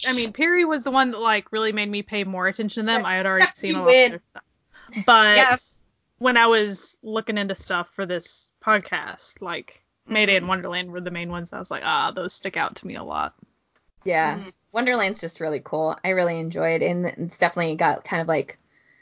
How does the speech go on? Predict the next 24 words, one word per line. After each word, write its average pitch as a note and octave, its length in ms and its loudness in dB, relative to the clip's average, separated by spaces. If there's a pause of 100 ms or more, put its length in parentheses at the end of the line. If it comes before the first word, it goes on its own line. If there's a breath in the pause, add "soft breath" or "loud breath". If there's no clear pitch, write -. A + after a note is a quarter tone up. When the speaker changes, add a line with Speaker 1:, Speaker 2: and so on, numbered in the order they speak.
(200)
Speaker 3:
the F#3+ 100 4
more F3 220 6
kind D#3 160 -2
of D3 80 -2
R D3+ 200 4
and D#3 140 0
B D#3 280 0
vibe D3 360 2
to D#3 120 0
it. C#3+ 140 2
But F3 80 4
they F#3 100 8
do F#3+ 140 10
a - 20 10
lot E3+ 220 8
of E3 80 0
Speaker 1:
Mm. G3 80 -4
Speaker 3:
stuff, D#3+ 280 4
like, - 300 0 (500 soft breath)
in F#3+ 100 4
the F3 60 6
chorus, E3 540 4
they, C#3 580 6
um, D#3+ 640 -4